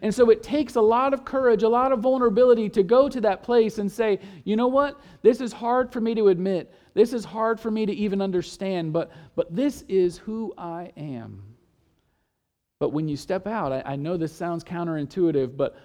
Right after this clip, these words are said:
but the way out of shame is that kind of humility. The way out of shame is that kind of vulnerability and, and courage to say, "This is what I'm dealing with. Th-,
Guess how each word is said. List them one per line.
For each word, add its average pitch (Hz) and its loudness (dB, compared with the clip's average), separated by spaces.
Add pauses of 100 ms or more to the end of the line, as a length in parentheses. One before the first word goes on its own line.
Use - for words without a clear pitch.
(120)
but 143 -4
the 127 -4
way 165 0
out 190 -4
of 151 -4
shame 123 -8 (600)
is 135 -4
that 180 -6
kind 156 -6
of 127 -8
humility. 127 -8 (1120)
The 139 2
way 226 8
out 262 2
of 208 0
shame 226 -2
is 165 0
that 220 0
kind 220 -2
of 185 0
vulnerability 190 2
and, 156 -6 (120)
and 151 -4
courage 202 0
to 180 -6
say, 170 -2 (300)
"This 233 4
is 196 0
what 190 2
I'm 175 0
dealing 185 0
with. 156 -2
Th-, 208 4